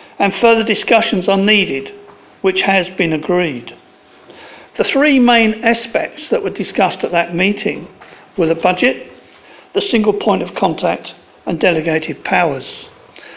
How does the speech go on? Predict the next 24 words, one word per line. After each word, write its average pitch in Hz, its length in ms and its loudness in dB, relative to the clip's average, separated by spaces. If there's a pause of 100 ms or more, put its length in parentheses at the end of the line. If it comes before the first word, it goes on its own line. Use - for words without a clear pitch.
(180)
The 180 80 -2
budget 214 580 2 (220)
was 180 100 -2
discussed - 680 -2
along 196 340 2
with 190 240 -2
licensing 196 580 0
surplus - 760 0 (420)
and 233 140 4
agreements 233 580 2
reached, - 540 -2 (360)
which 196 300 -2
resulted 208 520 2
in 214 120 4
a 196 80 4
degree 208 720 0
of 208 100 0
transparency 233 880 0
and 220 120 2
understanding, 180 840 -2 (440)
including 214 560 2
that 196 240 2
involving 202 580 2
resources. 202 800 0